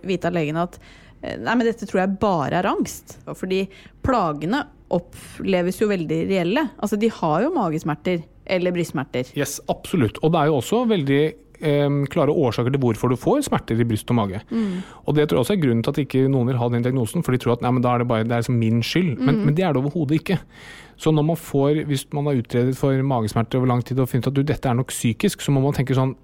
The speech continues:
Speaker 2: "Yes, dette er jo kjempebra, for da er det det, da er det det psykiske vi skal jobbe med. Det er et
Speaker 1: Mm.
Speaker 2: eller annet som gjør at mitt, eh, automatiske, mm, nervesystem gjør at jeg konstant går med magesmerter eller magekramper", og så kan man ta tak i det.
Speaker 1: Mm.
Speaker 2: Så det er ikke for å si, "Dette er bare angst, gå hjem og skjerp deg". Det er bare å si at, "Ok,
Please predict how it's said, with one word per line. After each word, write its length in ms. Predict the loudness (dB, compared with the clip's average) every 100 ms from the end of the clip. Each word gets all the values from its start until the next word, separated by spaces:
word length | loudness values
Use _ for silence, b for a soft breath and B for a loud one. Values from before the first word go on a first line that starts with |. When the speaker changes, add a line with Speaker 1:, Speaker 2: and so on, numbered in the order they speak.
| -10
Speaker 2:
"Yes, 240 | -6 -6 -4
dette 220 | -4 0
er 60 | 0
jo 80 | 2
kjempebra, 480 | 0 0 2 0 0
for 120 | 0
da 100 | 2
er 40 | 2
det 120 | 0
det, 140 | -2 -2
da 100 | 0
er 40 | 0
det 120 | 0
det 20 |
psykiske 420 | 0 -2 0 0 0
vi 20 |
skal 160 | 2 2
jobbe 180 | 2 2
med. 240 | 2 0 -2
Det 100 | -2
er 80 | 0
et 60 | -2
Speaker 1:
Mm. 120 | 0
Speaker 2:
eller 100 | 0
annet 140 | 0
som 160 | 0 2
gjør 200 | 2 2
at 120 | 0
mitt, 300 | 0 -2 -6 -20 B B B B
eh, 380 | -2 0 0 -2 0
automatiske, 800 | 2 2 2 0 -4 -4 0 2 2
mm, 360 | 0 -2 -4 0
nervesystem 560 | 0 2 0 -2 0 0
gjør 360 | 2 2 2
at 80 | 0
jeg 80 | -2
konstant 520 | -4 -4 0 0 0 -2
går 100 | 0
med 100 | 2
magesmerter 600 | 2 0 -2 -2 -2 0
eller 120 | 0 0
magekramper", 500 | 0 -2 0 -2 -2 -6
og 60 | -2
så 60 | 0
kan 80 |
man 80 | 0
ta 120 | 0
tak 220 | -2 0 0
i 40 |
det. 120 | -4 -6 -6
Speaker 1:
Mm. 140 | -4 -6 -10 B B
Speaker 2:
Så 100 | 0
det 40 |
er 60 | 2
ikke 120 | 2
for 80 | 0
å 20 | 2
si, 260 | 2 2 0
"Dette 160 | -2 0
er 60 |
bare 180 | 2 2
angst, 220 | 0 -2 0
gå 80 | 0
hjem 100 | 2
og 60 |
skjerp 200 | 0 -2 0
deg". 120 | -2
Det 220 | -4 -4
er 40 |
bare 120 | -2 0
å 20 |
si 60 |
at, 80 | 0
"Ok, 100 | 0